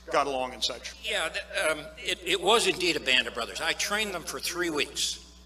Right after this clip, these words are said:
Speaker 2: I actually isolated them, and I took them back to nineteen forty-four.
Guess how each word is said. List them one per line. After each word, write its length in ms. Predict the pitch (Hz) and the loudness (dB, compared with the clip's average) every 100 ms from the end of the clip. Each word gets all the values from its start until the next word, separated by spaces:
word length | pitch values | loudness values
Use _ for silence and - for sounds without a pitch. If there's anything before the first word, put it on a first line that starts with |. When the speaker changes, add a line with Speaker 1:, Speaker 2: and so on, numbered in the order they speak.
| - - - - | -20 -20 -16 -2
Speaker 2:
I 120 | 123 | 0
actually 420 | 143 156 131 131 - | 0 0 -2 -2 2
isolated 680 | 139 165 156 135 135 135 131 | 4 4 2 0 0 0 0
them, 240 | 127 127 113 | -4 -4 -6
and 100 | 113 | -6
I 60 | |
took 260 | 104 156 135 | -6 -6 -8
them 120 | 135 | -8
back 240 | 120 123 - | -4 -4 -4
to 80 | 110 | -6
nineteen 420 | 113 117 131 113 | -4 -4 -8 -10
forty-four. 720 | - 127 117 - 113 98 | -10 -8 -10 -10 -12 -12